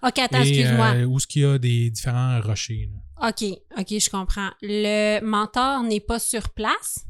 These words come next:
Speaker 2: Non.
Speaker 1: mais ils le rejoignent par téléphone.
Speaker 2: Ouais, c'est ça.
Speaker 1: Ok.
Speaker 2: Comme s'il l'appelle sur son cell.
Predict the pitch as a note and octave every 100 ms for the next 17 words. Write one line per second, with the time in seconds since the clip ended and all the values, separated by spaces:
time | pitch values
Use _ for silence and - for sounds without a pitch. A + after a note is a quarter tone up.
0 | - B2+ A3+ A#3+ C4 A#3+ A#3 A3+ A3+ G#3
1 | G#3 G#3+ A#3 A3+ A3 - - F#3+ F#3 -
2 | F#3 - F#3+ C#3+ - C#3+ A3 A#2 G3+ C#3
3 | C3 B2 C#3 C#3 - A#2+ A#2 C3+ D3+ F3